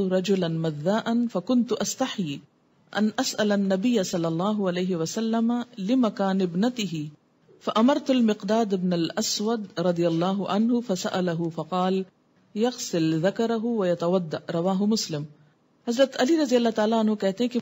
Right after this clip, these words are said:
मुझे मज़ी की शिकायत थी। मज़ी होता है आम हालात में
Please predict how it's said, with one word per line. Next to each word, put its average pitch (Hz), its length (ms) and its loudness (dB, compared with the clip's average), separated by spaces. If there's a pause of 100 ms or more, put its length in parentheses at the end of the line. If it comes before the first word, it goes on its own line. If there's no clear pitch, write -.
मुझे 214 300 2 (220)
मज़ी 220 280 2
की 254 160 -2
शिकायत 156 460 -2
थी। - 220 -10 (240)
मज़ी 254 180 0
होता 311 180 -2
है 302 140 -2
आम 233 180 2
हालात 202 400 -2
में 180 280 -2